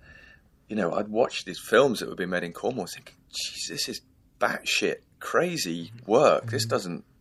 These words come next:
Speaker 1: look right. You know, this isn't what films are, low budget short films are supposed to look like." And then I suddenly went, "No, that's the beauty of them. These people are making really id-, idiosyncratic individual work because they're making up their own rules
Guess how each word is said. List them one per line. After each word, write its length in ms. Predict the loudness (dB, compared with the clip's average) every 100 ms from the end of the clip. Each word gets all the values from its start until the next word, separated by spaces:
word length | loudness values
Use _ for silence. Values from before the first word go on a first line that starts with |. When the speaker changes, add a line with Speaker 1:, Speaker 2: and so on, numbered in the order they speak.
| 4
Speaker 1:
look 380 | 6 6 4 0
right. 340 | 2 2 -2 -6 0
You 100 | 6
know, 120 | 6
this 180 | 6 2
isn't 260 | 2 2
what 220 | 6 4 4 _ -2
films 440 | 2 2 0 -4
are, 80 | -8 -10 _ _ _ _ -20 -20 -16 2
low 220 | 4 4
budget 460 | 4 2 2 -4 -2
short 280 | -2 -2
films 280 | 0 -2 -2
are 60 | -4
supposed 300 | 0 -2 -2
to 80 | -4
look 160 | -4
like." 260 | -2 -4 -4
And 80 | -4
then 80 | -4
I 40 |
suddenly 260 | -4 -6 -2
went, 220 | -2 -2 _ -20 -20 -20 _ -6
"No, 140 | -2
that's 280 | 2 2 0
the 80 | -6
beauty 440 | -4 -2 -2 -4
of 120 | -6 -6
them. 220 | -8 -6
These 220 | -8 -10 -14
people 260 | -12 -8 -6
are 40 |
making 460 | -4 -4 -6 -10 -8
really 560 | -2 2 4 2 0 0
id-, 220 | -2 -4 -6
idiosyncratic 1000 | -2 -2 -2 -4 -6 -2 -2 -2 -8 -8
individual 640 | -6 -6 -6 -8 -6 -4
work 400 | 4 4 4 0 -12 -16 -14 -16 -16
because 300 | -12 -6 -4
they're 120 | -2 0
making 420 | 2 2 0 -4
up 160 | -4
their 200 | -2 4
own 260 | 6 6 4
rules 640 | 2 2 2 -4 -8 -12